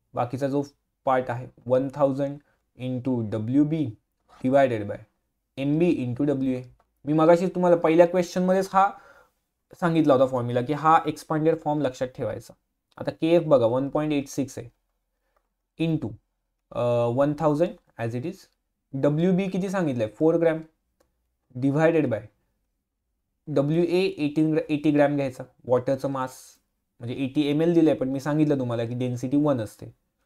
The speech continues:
आणि मोलार मास बघा, इथे सांगितलंय वन ट्वेंटी सिक्स. मोलार मास पण दिलेला आहे आपल्याला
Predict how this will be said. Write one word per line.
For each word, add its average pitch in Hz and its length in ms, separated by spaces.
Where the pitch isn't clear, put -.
आणि 117 160
मोलार 147 340
मास 170 200
बघा, 170 160
इथे 170 200
सांगितलंय 160 340
वन 143 240
ट्वेंटी 127 280
सिक्स. - 280
मोलार 117 180
मास 120 200
पण 127 160
दिलेला 117 260
आहे 120 180
आपल्याला 120 380